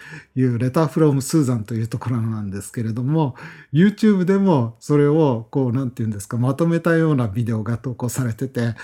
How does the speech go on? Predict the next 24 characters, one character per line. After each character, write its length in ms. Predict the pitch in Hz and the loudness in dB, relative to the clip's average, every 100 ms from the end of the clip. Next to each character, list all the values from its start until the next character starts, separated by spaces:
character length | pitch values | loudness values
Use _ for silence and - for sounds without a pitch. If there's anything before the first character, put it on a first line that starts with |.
| - 170 - | -14 -14 -2
ま 340 | 156 101 107 | -2 -2 -6
あ、 0 | 98 | -6
や 140 | 113 | -6
っ 80 | 98 | -4
ぱ 100 | 135 | -4
り 100 | 104 | -2
YouTube 440 | 107 117 - 139 | -4 -4 -2 0
だ 120 | 110 113 | 0 2
な 160 | 180 | 2
っ 140 | 220 - | 0 2
て 80 | 165 | 4
い 60 | |
う 80 | 135 | 4
と 120 | 123 | 0
こ 100 | 131 | -2
ろ 100 | 131 | -2
も 120 | 113 123 | 0 0
あ 60 | |
る 100 | 123 | 0
ん 60 | 110 | -2
で 60 | 104 | -4
す 80 | - | -8
け 100 | 120 | -6
ど、 280 | 123 110 | -4 -6